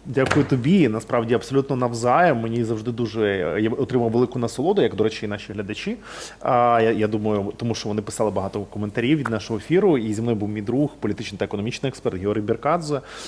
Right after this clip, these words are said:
А, як завжди, професійно, мені зда-, раціонально і емоційно. Це те, що, мені здається, заряджає, е, наших глядачів, що дуже приємно.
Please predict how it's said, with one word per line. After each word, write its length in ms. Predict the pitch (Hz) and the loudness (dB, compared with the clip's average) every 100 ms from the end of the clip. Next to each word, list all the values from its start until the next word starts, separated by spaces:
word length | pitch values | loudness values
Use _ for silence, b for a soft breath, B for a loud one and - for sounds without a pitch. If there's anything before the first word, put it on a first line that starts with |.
| B | B
А, 340 | - 113 110 104 - | 0 2 4 2 -2
як 240 | - 120 | -2 -2
завжди, 480 | 113 110 110 131 120 - | -2 -6 -2 0 0 -2
професійно, 600 | - 107 - - 143 180 147 | -10 -12 -12 -10 -4 0 0
мені 120 | 120 | -2
зда-, 220 | 113 127 | -2 0
раціонально 640 | 120 - 131 117 160 156 | 0 2 0 2 2 2
і 260 | 135 135 139 | 0 -2 0
емоційно. 920 | 127 117 104 - 147 175 202 143 92 - - - | 0 -2 -4 -6 -2 0 0 0 -2 -6 -14 -12
Це 140 | 110 | -8
те, 160 | 113 113 | -6 -6
що, 360 | - 113 98 92 | -6 -4 -4 -6
мені 120 | 98 | -10
здається, 280 | 95 104 - | -8 -8 -6
заряджає, 580 | 98 104 110 107 90 87 B B B - | -2 0 0 0 0 -4 B B B -8
е, 240 | 110 98 95 | 0 2 2
наших 320 | 95 - 107 | -2 -4 -4
глядачів, 480 | 107 107 113 185 202 | -2 -2 -2 -2 -2
що 200 | - 113 | -4 -4
дуже 300 | 107 135 113 | 0 0 0
приємно. 480 | 110 98 85 82 | -2 -2 -4 -6